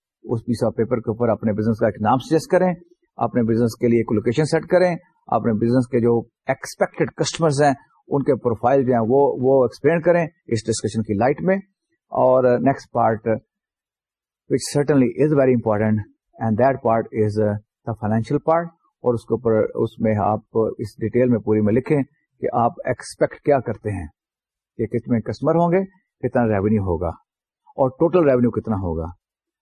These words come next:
ایکسپینسز تقریباً کہاں، کہاں، کہاں، کہاں سارے ایکسپینسز ہوں گے۔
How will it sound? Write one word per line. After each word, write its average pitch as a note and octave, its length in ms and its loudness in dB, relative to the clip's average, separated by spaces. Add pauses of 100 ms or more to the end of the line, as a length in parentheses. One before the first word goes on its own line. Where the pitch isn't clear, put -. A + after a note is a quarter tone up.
ایکسپینسز C#3+ 640 -2
تقریباً C#3+ 340 0
کہاں، C3+ 380 0
کہاں، C3+ 300 2
کہاں، B2+ 260 0
کہاں B2+ 180 -2
سارے A#2 200 0
ایکسپینسز A#2+ 380 -4
ہوں D3+ 180 2
گے۔ E3+ 100 4